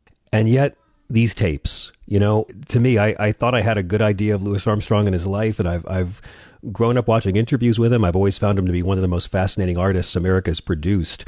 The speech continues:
but nothing prepared me for the monologue he shares in these tapes and the dialogues he has with his friends. It was really powerful to hear him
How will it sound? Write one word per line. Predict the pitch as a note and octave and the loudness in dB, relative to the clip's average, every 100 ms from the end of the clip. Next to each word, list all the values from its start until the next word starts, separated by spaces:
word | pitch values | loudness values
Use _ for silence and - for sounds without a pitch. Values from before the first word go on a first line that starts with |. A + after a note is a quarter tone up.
| - - - | -20 -20 -8
but | - G2 | -4 0
nothing | A#2 C3 C#3 | 0 0 0
prepared | A#2 G2 F#2 G2 | 0 0 0 0
me | E2+ D2+ D#2+ - _ _ | 0 -4 -8 -12 _ _
for | - F#2 F2+ E2+ E2+ _ - - | -4 0 2 0 -2 _ -20 -14
the | - - G#2 G#2 | -12 -10 -4 0
monologue | G#2 A2+ B2+ G#2 E2 D#2 D#2+ | 2 2 2 0 0 -4 -6
he | F#2+ | -6
shares | - A2 G2+ D#2+ - - - | -2 0 0 -2 -8 -10 -4
in | F#2 | -2
these | E2+ | -2
tapes | - D#2+ F2 | -2 -2 -2
and | G2+ | -2
the | F#2+ | 0
dialogues | F#2+ G#2+ A#2 F2 F2 | 0 0 0 -2 -4
he | E2 | -2
has | F2+ F2+ F2+ | 0 0 -2
with | - F#2 F#2 | -4 -2 0
his | F2+ | -2
friends. | - G2+ A2 D2+ - - - - - - - _ | -2 -2 -2 -4 -8 -12 -20 -20 -20 -20 -20 _
It | A2+ G#2+ | -4 -2
was | A#2+ G2+ - | -2 -4 -6
really | A2 A#2+ C3 | -4 -2 -2
powerful | - A2+ D3 F#2+ F2 | 0 0 0 -2 -2
to | F#2 | -2
hear | A2+ | 0
him | G#2 G2+ G2 | 2 2 -2